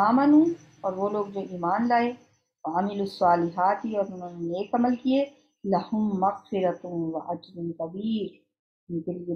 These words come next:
मग़फ़िरत है और बहुत बड़ा अजर है। अल्लाहुम्मा जअलना मिनहुम, अल्लाह ताला हमें उन लोगों में शामिल करे।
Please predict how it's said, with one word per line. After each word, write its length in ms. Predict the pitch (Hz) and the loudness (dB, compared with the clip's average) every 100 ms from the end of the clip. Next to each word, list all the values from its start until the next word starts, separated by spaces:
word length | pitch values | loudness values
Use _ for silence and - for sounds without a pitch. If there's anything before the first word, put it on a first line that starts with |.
| 165 | -2
मग़फ़िरत 500 | 165 - 214 226 - | -4 -8 -10 -10 -4
है 160 | 247 294 - _ _ _ _ | -2 -2 -4 _ _ _ _
और 120 | - 180 | -14 -12
बहुत 320 | 170 - 185 - | -18 -10 -10 -6
बड़ा 220 | 160 151 185 - _ - | -6 -4 -6 -14 _ -20
अजर 240 | - 165 - - | -10 -10 -10 -20
है। 60 | _ _ _ _ _ _ _ _ _ 170 | _ _ _ _ _ _ _ _ _ -8
अल्लाहुम्मा 500 | 160 160 175 156 156 | -4 -4 -4 -4 -4
जअलना 600 | - 175 175 165 175 190 | -6 -14 -10 -6 -2 -2
मिनहुम, 400 | 185 175 180 190 - _ _ _ _ | -2 -6 -10 -18 -20 _ _ _ _
अल्लाह 140 | 160 151 | -8 -6
ताला 260 | 156 151 | -6 -8
हमें 260 | 151 170 165 | -10 -12 -10
उन 60 | 156 | -8
लोगों 240 | 151 156 | -10 -14
में 100 | - | -18
शामिल 340 | - - 185 175 | -20 -20 -20 -20
करे। 280 | _ 190 | _ _